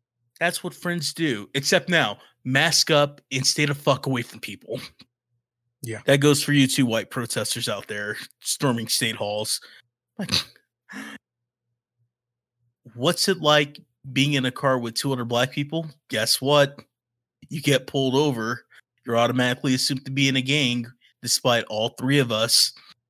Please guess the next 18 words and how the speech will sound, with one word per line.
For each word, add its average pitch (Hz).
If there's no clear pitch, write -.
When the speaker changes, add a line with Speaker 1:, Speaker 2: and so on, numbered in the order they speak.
Speaker 1:
having 123
bachelor's, 127
master's, 123
almost 123
a 120
P 117
H -
D. 110
This 220
is 226
our 202
fucking 165
reality. 123
I 170
don't 233
call 160
the 131
c-, -